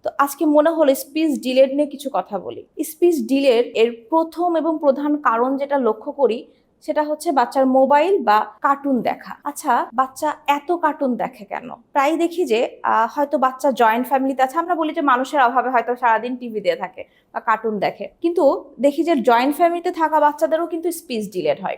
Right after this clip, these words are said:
তার পাশে হয়তো একসাথে অনেক মানুষ আছে, কিন্তু কেউ তাকে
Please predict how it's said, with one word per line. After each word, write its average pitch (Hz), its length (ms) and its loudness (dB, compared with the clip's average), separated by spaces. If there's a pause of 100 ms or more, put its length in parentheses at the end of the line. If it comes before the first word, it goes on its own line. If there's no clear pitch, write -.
(120)
তার 285 200 4 (100)
পাশে 294 300 0
হয়তো 339 380 2
একসাথে 311 420 -4 (100)
অনেক 302 340 2
মানুষ 196 340 -2
আছে, - 280 -12 (840)
কিন্তু 339 180 -2
কেউ 285 220 4
তাকে 285 560 0